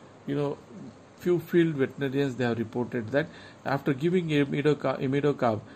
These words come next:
to the dogs, there is a lot of salivation. So that is a, some sort of, it's not a anaphylactic type of reaction, but salivation has been, uh, seen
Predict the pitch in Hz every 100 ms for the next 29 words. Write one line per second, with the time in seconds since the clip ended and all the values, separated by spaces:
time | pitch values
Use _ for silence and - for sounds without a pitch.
0 | - - 117 113 120 117 123 - - -
1 | 135 139 135 147 160 147 - 110 113 107
2 | 101 - - - - - - 151 160 175
3 | 170 170 147 120 - - 139 135 131 131
4 | 123 143 147 - 190 220 185 143 123 -
5 | 127 147 143 147 147 147 - 131 131 113
6 | 120 107 107 180 190 - - - 175 165
7 | 156 156 175 175 175 190 131 120 - 185
8 | 196 - - - - 131 131 127 123 120
9 | 117 117 117 113 113 120 117 113 - 156
10 | 147 156